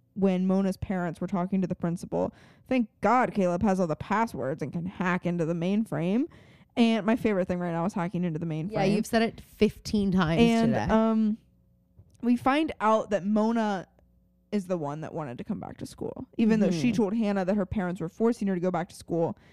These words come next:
Speaker 1: The school and her parents thought that wasn't a good idea.
Speaker 2: And the school
Speaker 1: And
Speaker 2: and her parents were right.
Speaker 1: Yeah, and I also would, I, I'm, like, tempted to think they have more power in the <laughs> situation.
Speaker 2: Yeah,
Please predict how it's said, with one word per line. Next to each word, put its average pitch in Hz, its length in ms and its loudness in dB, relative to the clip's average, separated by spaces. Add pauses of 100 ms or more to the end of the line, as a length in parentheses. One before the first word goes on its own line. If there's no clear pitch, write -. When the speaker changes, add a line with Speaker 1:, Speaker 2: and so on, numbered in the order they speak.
(260)
Speaker 1:
The 277 140 6
school 415 480 4
and 262 200 2
her 247 60 4
parents 214 340 0
thought 202 80 2
that 185 100 0
wasn't 170 220 -2
a 160 40 -8
good 147 120 -4
idea. - 400 -8 (460)
Speaker 2:
And 269 160 4
the 294 60 2
school - 180 2
Speaker 1:
And 285 120 6
Speaker 2:
and 320 80 2
her 359 100 4
parents 285 520 -2
were 226 160 2
right. 175 400 -4 (480)
Speaker 1:
Yeah, 320 240 6
and 277 120 4
I 294 180 2
also 269 320 4
would, 311 180 0 (380)
I, 233 160 0 (160)
I'm, 294 260 2
like, 330 220 0
tempted 381 400 -2
to 381 60 0
think - 260 -2
they 285 80 2
have 269 240 2
more 233 140 2
power 262 360 -2
in 269 120 -4
the - 40 -4
<laughs> - 180 4
situation. 285 440 2
Speaker 2:
Yeah, 220 320 2